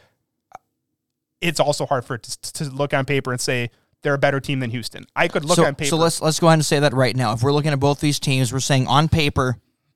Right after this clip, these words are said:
Speaker 2: Houston. We just did,
Speaker 1: On
Speaker 2: we did,
Speaker 1: paper, it's
Speaker 2: we went
Speaker 1: Houston
Speaker 2: through
Speaker 1: and the
Speaker 2: the
Speaker 1: Dodgers
Speaker 2: different
Speaker 1: all year.
Speaker 2: categories, uh, and we just said between the two, and we, when we put it all together,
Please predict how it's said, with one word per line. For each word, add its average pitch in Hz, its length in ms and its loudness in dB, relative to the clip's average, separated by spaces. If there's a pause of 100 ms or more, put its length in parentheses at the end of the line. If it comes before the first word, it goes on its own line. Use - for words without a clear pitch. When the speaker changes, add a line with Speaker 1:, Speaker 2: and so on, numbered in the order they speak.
(140)
Speaker 2:
Houston. - 520 -2
We 135 120 2
just 143 140 4
did, 160 180 -2
Speaker 1:
On 131 80 2
Speaker 2:
we 160 60 4
did, 196 160 6
Speaker 1:
paper, 196 160 6
it's 160 120 6
Speaker 2:
we 151 60 4
went 180 140 4
Speaker 1:
Houston 190 80 2
Speaker 2:
through 175 40 2
Speaker 1:
and 175 80 4
the 156 40 0
Speaker 2:
the 151 60 0
Speaker 1:
Dodgers 135 160 6
Speaker 2:
different 196 180 0
Speaker 1:
all 208 60 4
year. 185 120 6
Speaker 2:
categories, 139 640 -2 (320)
uh, 123 220 0
and 131 120 2
we 143 80 2
just 143 120 2
said 147 80 -4
between 143 320 -4
the 170 80 -2
two, 160 280 2
and 123 160 -2
we, 127 100 0
when 113 240 -4
we 135 120 -2
put 165 220 0
it 160 80 0
all 165 160 6
together, 160 460 2